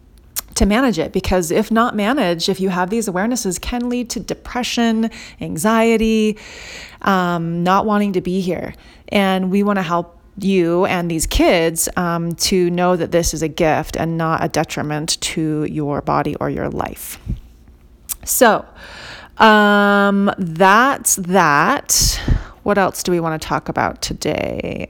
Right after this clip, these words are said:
Um, let's talk about the energy,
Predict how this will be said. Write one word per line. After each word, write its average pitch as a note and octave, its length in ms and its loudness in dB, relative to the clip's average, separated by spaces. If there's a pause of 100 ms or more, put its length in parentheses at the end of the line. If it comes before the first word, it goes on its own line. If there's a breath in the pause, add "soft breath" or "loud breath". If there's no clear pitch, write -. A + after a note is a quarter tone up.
Um, F3+ 680 -2 (1600 loud breath)
let's D#4 140 4
talk F4+ 160 4
about E4 160 4
the G#3+ 140 2
energy, G3 500 2